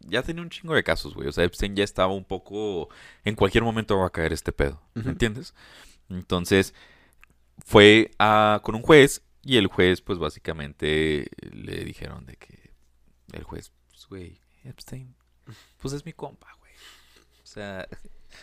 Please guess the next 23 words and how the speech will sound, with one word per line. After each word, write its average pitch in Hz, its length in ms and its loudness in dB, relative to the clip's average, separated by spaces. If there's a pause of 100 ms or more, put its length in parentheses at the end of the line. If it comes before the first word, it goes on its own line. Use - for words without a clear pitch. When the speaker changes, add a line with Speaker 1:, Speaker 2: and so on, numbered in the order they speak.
(120)
Speaker 1:
es - 160 -20
un 262 320 -10
pan 320 180 -2
de 262 80 -2
Dios 240 180 -4
ese - 140 -8
vato, 196 360 -6
güey. - 220 -10
Speaker 2:
O 135 100 -6
sea, 127 120 2
ya 120 160 4
fue 139 160 2
evidente 127 420 2
que - 80 -10
existía 107 340 -6
el 104 80 -2
involucramiento 101 1160 -2
de 101 180 0
otro 107 220 0
tipo 117 300 0
de 107 100 4
vínculos 113 640 0
en, 95 240 -10